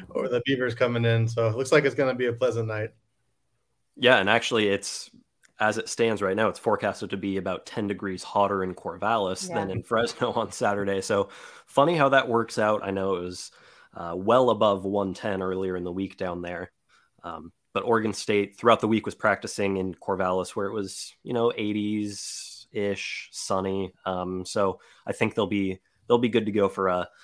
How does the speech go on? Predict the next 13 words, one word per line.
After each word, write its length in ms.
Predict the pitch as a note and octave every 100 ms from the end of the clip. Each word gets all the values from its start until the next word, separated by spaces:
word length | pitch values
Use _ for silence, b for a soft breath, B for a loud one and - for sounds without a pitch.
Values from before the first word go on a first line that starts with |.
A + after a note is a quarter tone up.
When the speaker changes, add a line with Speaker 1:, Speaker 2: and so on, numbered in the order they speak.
| B
Speaker 2:
an 140 | G2+ -
evening 360 | A#2 G#2 G2 F#2
kickoff 500 | - F#2 F#2 F2+ -
down 240 | F#2+ F#2
there 180 | F#2 F2+
in, 200 | F2 F2+
in 80 | F#2+
the 80 | F#2
Central 340 | - F#2+ F2+
Valley 440 | F#2 F#2 F2+ F2+ F2
around 340 | F2+ F2 F2 -
ninety 320 | F2+ F2 F2
degrees. 540 | E2+ F2+ F2 - -